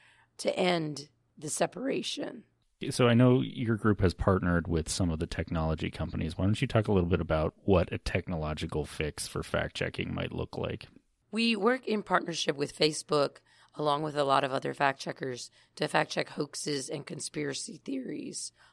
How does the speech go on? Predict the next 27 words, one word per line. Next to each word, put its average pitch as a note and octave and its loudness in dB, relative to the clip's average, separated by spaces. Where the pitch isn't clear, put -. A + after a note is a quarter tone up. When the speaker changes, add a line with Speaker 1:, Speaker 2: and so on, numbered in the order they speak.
Speaker 1:
on C#3+ -2
Facebook. - -10
And E3 -8
we F3 -6
have F3 -4
a C#3+ -6
tool E3+ 0
where D#3 2
we D3+ -4
can C#3+ -6
log D3+ 0
our C#3+ 0
checks - -6
into C#3 -8
the C#3 -6
system, G#3+ -6
and D#3+ -4
then F3+ 2
Facebook E3+ 0
downgrades G3 0
content E3 -2
that D#3+ 4
has D3 -4
been D#3 -4
determined D3 -2
to D#3 -2
be D3+ -6